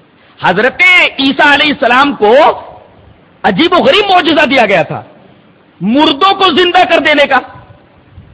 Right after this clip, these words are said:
مادر زاد اندھے کو بینا کر دینے کا، کوڑھیوں کو اچھا کر دینے کا، مٹی کی چڑیا بناتے تھے، پھونک مارتے تھے، زندہ ہو کر کے اڑ جاتی تھی۔ بتائیے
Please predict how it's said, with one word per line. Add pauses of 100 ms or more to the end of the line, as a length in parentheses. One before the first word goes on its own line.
(420)
مادر (200)
زاد (160)
اندھے
کو
بینا
کر
دینے
کا، (1400)
کوڑھیوں
کو
اچھا
کر
دینے
کا، (800)
مٹی
کی
چڑیا
بناتے
تھے، (180)
پھونک
مارتے
تھے، (600)
زندہ
ہو
کر
کے
اڑ
جاتی
تھی۔ (3250)
بتائیے